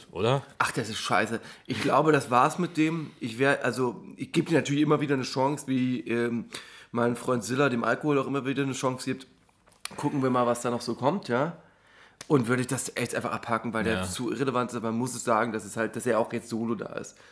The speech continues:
Speaker 2: Weil er bei Flair ja kurz vorm, ja,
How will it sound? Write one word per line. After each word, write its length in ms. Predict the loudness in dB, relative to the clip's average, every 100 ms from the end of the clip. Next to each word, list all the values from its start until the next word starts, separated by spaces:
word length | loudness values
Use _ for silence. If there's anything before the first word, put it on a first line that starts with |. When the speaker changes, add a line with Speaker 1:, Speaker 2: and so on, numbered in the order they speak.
| _ -2
Speaker 2:
Weil 120 | 2
er 80 | 4
bei 180 | 2
Flair 380 | -2 -8 -4 -2
ja 80 | -2
kurz 280 | -6 -8 -6
vorm, 260 | -6 -6 -10 -20 -20 -20 -20 -20 -20 -20 _ _ -20 -20 -16 -16 -16 -18 -20 -20 -20 -20 _ _ _ _ _
ja, 120 | -10